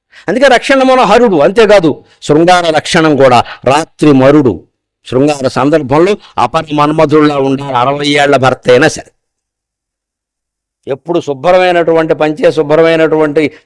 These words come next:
చొక్కా వేసుకుని కూర్చోవాలి, అంతేగాని ఓ గళ్ళ లుంగి కసాయి వాళ్ళలాగే వేసుకుని కాళ్ళు పైకెట్టేసి వేరుశెనక్కాయలు కొట్టుకుంటూ మూడు రోజులు ఒకటే బనీని కంపు కొట్టేలా తొడుక్కుని కూర్చోకూడదు అక్కడ.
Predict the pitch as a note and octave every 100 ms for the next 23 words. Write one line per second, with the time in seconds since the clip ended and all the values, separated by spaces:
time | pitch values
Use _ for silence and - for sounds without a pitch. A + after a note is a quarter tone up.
0 | - D3 F3+ E3 D#3 D#3+ D#3+ C3+ D3 D#3+
1 | D3+ C#3+ C#3 D#3 D#3 C#3+ - - D3 D3+
2 | C3 D3 E3 D#3+ E3 D#3+ C3+ E3+ E3 D#3+
3 | D#3 D#3 D3 D3 C#3+ D3+ D3+ D3 _ _
4 | C3 D3 D#3+ C#3+ D3+ D#3 - D3 D#3 D3
5 | D#3+ E3+ D#3 E3 D3 C#3 C3+ D3 D3 D3+
6 | D3 - - E3 D3 E3+ E3+ D3 E3+ F3
7 | D3+ D3+ D#3+ D#3 D3+ D#3+ D#3 D3+ D#3 D#3
8 | C#3+ D3+ E3+ C3+ C#3+ D#3+ A2+ G#2+ -